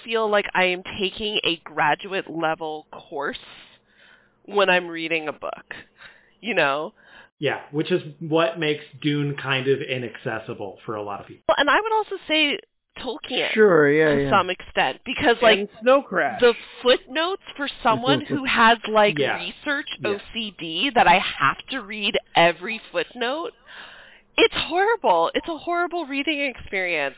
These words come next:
Speaker 1: I just, ugh,
Speaker 2: Mm.
Speaker 1: I did not like it. That's why I've never finished those books.
Speaker 4: It's weird
Speaker 3: Mm.
Speaker 4: because I, I, yeah, well, I have similar feelings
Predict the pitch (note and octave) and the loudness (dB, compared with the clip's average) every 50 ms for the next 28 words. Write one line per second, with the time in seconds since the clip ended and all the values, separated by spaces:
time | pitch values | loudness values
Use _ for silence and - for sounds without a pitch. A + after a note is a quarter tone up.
0 | - - - F#3 F#3+ - C4 B3+ - - - _ _ _ - _ - - _ _ | -8 0 0 0 0 0 -6 -8 -8 -10 -20 _ _ _ -20 _ -20 -20 _ _
1 | _ _ _ _ _ - _ _ - C3 B2 A#2 A#2 A#2 A2 G#2+ G#2+ G3+ G3 G#3 | _ _ _ _ _ -20 _ _ -10 -8 -6 -6 -6 -10 -12 -12 -12 -10 -8 -6
2 | F#3+ A3 G3+ F3+ F3+ F#3 F#3 - A3 C#3+ - - F3 E3 - - F3+ F#3 F#3+ F#3 | -2 0 0 0 2 0 0 0 -2 -4 0 2 0 0 0 0 -2 0 2 2
3 | F3+ D#3+ - - _ _ _ _ G3 G3 F3 D#3 E3 D#3 D#3 D3+ - _ _ _ | 0 0 -4 -10 _ _ _ _ -6 -6 -6 -4 -6 -8 -8 -10 -12 _ _ _
4 | - - D#3+ D#3+ D#3 E3 - - - - _ - _ _ _ _ - - - F2+ | -14 -12 -12 -10 -10 -8 -6 -6 -6 -8 _ -18 _ _ _ _ -20 -18 -18 -18
5 | - _ _ - - - - _ _ - - - _ _ _ _ _ _ _ _ | -18 _ _ -20 -20 -20 -20 _ _ -20 -20 -20 _ _ _ _ _ _ _ _
6 | _ _ _ _ _ - C3+ - G#3+ C4+ E4 D#4 F#3+ C#3 - C3+ C3 G#3 F3 F#3+ | _ _ _ _ _ -14 -14 -10 -4 -2 0 0 0 0 -2 0 0 -2 -2 0
7 | F3 G3 G3+ G3+ G3+ G3 _ _ _ - - E3+ F#3 G#3 A#3+ G#3+ _ _ _ _ | 0 0 0 0 -4 -6 _ _ _ -6 0 0 2 2 0 -4 _ _ _ _
8 | _ _ _ _ _ - D3+ C#3+ B2 G#2+ A2+ B2+ A#2 G#2 _ _ - E3 F#3 G3 | _ _ _ _ _ -12 -10 -10 -10 -8 -8 -10 -10 -10 _ _ -4 -2 0 -2
9 | F3+ - - A#3 A3 G#3 G3 F3 D#3+ - E3+ D#3 D#3 D3+ C#3+ | -2 -2 -4 -2 -2 0 -2 -2 -4 -4 -8 -6 -6 -8 -10